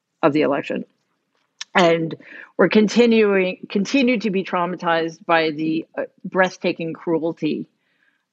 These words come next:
of Donald's administration and the fact that, um, because I guess, like nature, the media abhor a vacuum too. They needed to normalize him,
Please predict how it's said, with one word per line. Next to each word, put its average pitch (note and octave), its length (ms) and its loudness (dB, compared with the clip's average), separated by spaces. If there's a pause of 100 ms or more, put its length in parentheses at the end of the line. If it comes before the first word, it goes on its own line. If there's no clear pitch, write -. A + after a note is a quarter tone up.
(120)
of D#3+ 360 4
Donald's D#3 640 0
administration D3 1080 -2 (440)
and E3 260 2
the F#3 40 -2
fact D#3 560 0 (180)
that, D#3 500 -2 (320)
um, D3+ 540 -4 (640)
because E3 420 -2
I F#3 80 2
guess, F#3 560 -2
like F3+ 320 0
nature, F#3+ 680 0 (380)
the F3 180 -2
media G3 540 2
abhor F3+ 400 0
a F3 60 2
vacuum E3 520 -2
too. E3+ 580 0
They F3+ 160 2
needed F3+ 480 0
to E3+ 100 -4
normalize E3 640 -2
him, - 240 -10